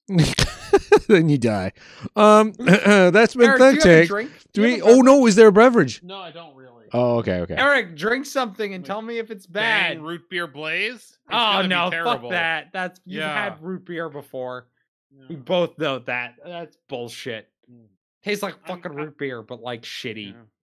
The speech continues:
Speaker 2: because it
Speaker 3: It's gonna be root beer, but, like,
Speaker 2: Bang.
Speaker 3: with lethal quantities of caffeine.
Speaker 1: Uh,
Speaker 3: Hooray.
Speaker 1: well,
Speaker 3: Yeah, no,
Speaker 1: that,
Speaker 3: that's
Speaker 1: yeah.
Speaker 3: good.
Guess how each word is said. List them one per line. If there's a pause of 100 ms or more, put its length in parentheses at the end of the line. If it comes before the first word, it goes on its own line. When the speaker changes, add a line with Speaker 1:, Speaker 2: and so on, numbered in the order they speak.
(300)
Speaker 2:
because
it
Speaker 3:
It's
gonna
be
root
beer, (460)
but,
like,
Speaker 2:
Bang. (720)
Speaker 3:
with (160)
lethal
quantities
of
caffeine. (420)
Speaker 1:
Uh,
Speaker 3:
Hooray. (120)
Speaker 1:
well,
Speaker 3:
Yeah,
no,
Speaker 1:
that,
Speaker 3:
that's
Speaker 1:
yeah.
Speaker 3:
good.